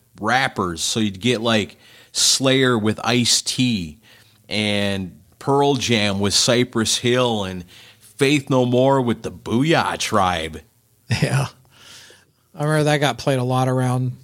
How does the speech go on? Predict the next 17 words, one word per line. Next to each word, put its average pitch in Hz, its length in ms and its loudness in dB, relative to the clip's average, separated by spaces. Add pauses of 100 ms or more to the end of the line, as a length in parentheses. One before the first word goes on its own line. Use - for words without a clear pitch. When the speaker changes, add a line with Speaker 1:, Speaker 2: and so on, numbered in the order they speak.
(120)
Speaker 2:
our 131 140 0
group 127 240 -2
of 123 80 -8
friends. 123 640 -2
And 147 180 -2
that 196 180 0
was 190 120 0
an 156 160 0
era 151 320 0
where 143 260 0
soundtracks 151 680 -2
were 127 180 2
a 117 40 0
big 127 260 -2
deal 123 260 0
to 113 60 -2
people. 117 400 -6